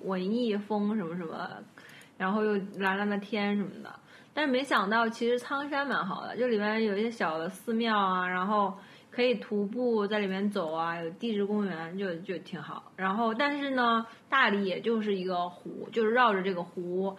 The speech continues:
一百公里吧，好像是，还是一百五十公里吧，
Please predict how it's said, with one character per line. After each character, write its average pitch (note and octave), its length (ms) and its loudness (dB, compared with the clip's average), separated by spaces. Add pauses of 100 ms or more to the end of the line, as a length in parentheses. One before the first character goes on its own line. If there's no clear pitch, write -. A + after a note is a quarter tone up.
(500)
一 B3 180 -2
百 F3+ 200 4
公 G3+ 260 2
里 G#3 140 2
吧， D#3 340 -4 (140)
好 E3+ 120 -10
像 E3+ 220 -6
是， F3 180 -8 (200)
还 F#3 180 -2
是 G3 60 -2
一 G3 40 -4
百 F3+ 160 0
五 F#3+ 160 -2
十 F3+ 80 -8
公 F3 240 -6
里 D#3 60 -8
吧， - 260 -8